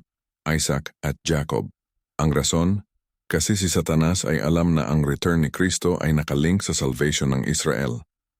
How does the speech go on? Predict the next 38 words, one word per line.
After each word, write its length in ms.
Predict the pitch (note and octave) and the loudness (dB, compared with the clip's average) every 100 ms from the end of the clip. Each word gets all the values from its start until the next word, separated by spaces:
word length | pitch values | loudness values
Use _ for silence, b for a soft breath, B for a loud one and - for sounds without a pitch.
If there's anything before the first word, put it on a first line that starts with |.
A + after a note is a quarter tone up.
| _ | _
Kaya 240 | E2 E2 | 0 2
ang 160 | E2+ D#2+ | 2 2
genocide 560 | E2+ E2+ E2+ E2 D#2 | 2 2 2 0 2
ay 160 | C2+ D2+ | 2 2
hindi 240 | D#2 D2 | 2 2
lang 160 | E2+ D#2+ | 2 0
political, 720 | D2 D#2+ D#2 D#2 D#2 B1+ D#2+ - _ _ - | 2 0 2 0 -2 -2 -4 -10 _ _ -8
ito 240 | D#2 F2+ E2 | -2 2 2
ay 80 | |
spiritual 480 | D#2+ - E2+ D#2+ D2+ | 2 0 -2 0 0
warfare 560 | C#2+ C#2 C2+ - C2 B1+ | 2 0 0 0 -2 0
sa 160 | - | -2
pinakamataas 800 | - E2 D#2+ D2+ C#2 - G1+ D2+ | 0 0 2 0 0 -2 -2 -2
na 160 | D2+ C#2 | 0 0
level. 480 | C#2+ B1+ A#1+ G#1 - _ _ _ _ D2 | 0 0 -4 -6 -12 _ _ _ _ -4
At 160 | D2+ | 0
sa 80 | E2 | -2
chaos 400 | - E2+ F2 - | 0 2 2 0
na 160 | C#2+ B1+ | 0 0
yon, 400 | B1+ A#1 C2+ - _ _ _ - | -2 -2 -6 -10 _ _ _ 0
ang 160 | E2 | 2
mga 160 | E2 D2+ | 4 2
hentil 560 | D#2+ D2 - B2 D#2+ | 2 2 2 2 2
na 160 | C#2+ C#2+ | 2 2
nag-choose 480 | B1+ - A2 G2+ D#2+ | 0 0 0 2 0
na 80 | D2 | 0
protektahan 720 | D2 D#2 C#2+ - C#2 D#2+ C2+ | -2 -2 -2 -2 0 2 2
ang 80 | C2+ | 0
mga 240 | B1+ - | 0 0
Hudyo 480 | F#2 C#2+ C2 B1 - _ _ _ - | -2 0 -2 -4 -10 _ _ _ -2
ay 160 | E2 | 2
nag-choose 480 | D#2+ D2 - F2 - | 2 2 0 0 2
na 160 | D2+ C#2 | 0 2
tumayo 400 | D2+ C2+ D#2 D#2 | 2 2 2 2
sa 80 | C#2+ | 0
side 320 | D#2 C#2+ C#2+ | 0 0 0
ni 80 | C#2 | -2
Kristo 640 | - F#2+ - C#2 A#1+ | 0 -2 0 -2 -2